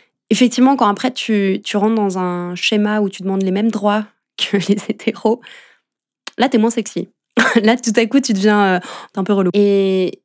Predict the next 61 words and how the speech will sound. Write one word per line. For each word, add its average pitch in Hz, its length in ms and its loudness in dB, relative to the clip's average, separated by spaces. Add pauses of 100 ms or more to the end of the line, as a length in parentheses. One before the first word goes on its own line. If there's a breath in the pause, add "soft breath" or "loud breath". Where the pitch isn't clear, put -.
(100)
il 202 100 0
y 262 60 4
a 277 60 4
une, 220 480 2
une, 190 540 -2
une 202 140 4
vision, 226 320 4
bon, 180 160 0
il 185 60 -2
y 185 40 2
a 202 40 4
une 214 100 4
vision 214 280 0
globale 196 360 0
de 185 80 -6
la 170 120 -6
bisexualité, 180 720 -4
on 185 140 -2
peut 175 100 -12
en 170 100 -4
parler, 185 360 -2
qui 170 180 -10
est - 20 -8
super 180 380 -4
péjorative, 165 580 -10
quoi. - 140 -14
Moi, 214 140 4
je 190 260 0
sais 185 160 -2
pas 214 120 2
le 208 120 2
nombre 196 180 2
de 190 60 -2
personnes 202 420 -2
qui 202 140 -6
m'ont 180 120 -2
dit, 208 420 0
euh, « 196 100 -6
Tu - 100 -16
vas 190 80 -4
te - 100 -12
marier 190 200 0
avec 185 160 -2
une 185 100 0
fille, 247 320 -4
euh, 175 260 -4 (240)
bah, 170 120 -6
pourquoi - 200 -2
tu - 120 -8
te 175 60 -16
dis 165 120 -14
pas 180 140 -2
juste - 200 -8
lesbienne, 202 400 -2
quoi ? » 180 160 -10 (380)
Et 403 40 4
en 202 60 4
fait, 285 180 -2
c'est, - 300 -2
c'est - 180 -8
tout, 269 200 -6